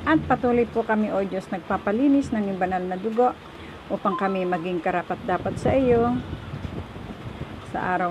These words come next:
na ito, O Diyos. Salamat po, Panginoon. Ang nawa, Panginoon, ang mensahe na aming pagbubulay-bulayan ay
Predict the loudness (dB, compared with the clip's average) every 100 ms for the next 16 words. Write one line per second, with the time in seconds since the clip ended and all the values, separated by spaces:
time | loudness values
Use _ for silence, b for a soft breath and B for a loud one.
0 | 0 -2 -4 -4 -4 -4 -6 -10 -10 -12
1 | -12 -10 -6 -4 -2 -2 -4 -4 -4 -2
2 | 0 2 4 4 6 6 2 -2 -8 -10
3 | -14 -14 -16 -16 -16 -16 -16 B B B
4 | -10 -4 0 2 2 2 0 0 2 2
5 | 2 0 0 0 0 2 2 2 0 0
6 | -2 -2 -6 -4 -4 -2 0 0 0 2
7 | 6 8 6 6 4 4 2 -2 -14 -2
8 | 0 2